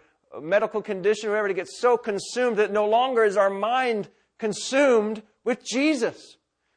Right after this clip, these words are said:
When he says, "Keep your clothes on so you're not exposed," you know what that means? Keep thinking about him.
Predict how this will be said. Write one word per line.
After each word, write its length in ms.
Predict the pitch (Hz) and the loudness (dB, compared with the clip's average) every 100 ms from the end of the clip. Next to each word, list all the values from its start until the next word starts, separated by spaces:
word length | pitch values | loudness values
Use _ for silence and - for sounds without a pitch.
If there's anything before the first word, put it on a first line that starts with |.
| _ | _
When 140 | 196 | -4
he 180 | 214 294 | -2 -2
says, 280 | 285 240 - | 2 0 0
"Keep 260 | - 311 311 | -2 -2 -2
your 120 | 427 | -4
clothes 500 | - 294 349 285 196 | 6 10 10 8 2
on 320 | 277 339 254 | 4 4 2
so 120 | - | -2
you're 140 | 220 220 | -2 0
not 160 | 233 | 2
exposed," 520 | 226 - 254 277 247 - | 0 0 4 4 4 -6
you 80 | 185 | -6
know 80 | 214 | -4
what 120 | 226 | -4
that 160 | 208 208 | -4 -4
means? 420 | 214 240 226 - _ _ _ _ _ _ _ _ _ _ _ - | -4 -6 -10 -20 _ _ _ _ _ _ _ _ _ _ _ -20
Keep 160 | 165 | -20
thinking 320 | - 123 113 | -14 -14 -14
about 260 | 107 107 | -14 -14
him. 80 | 107 | -14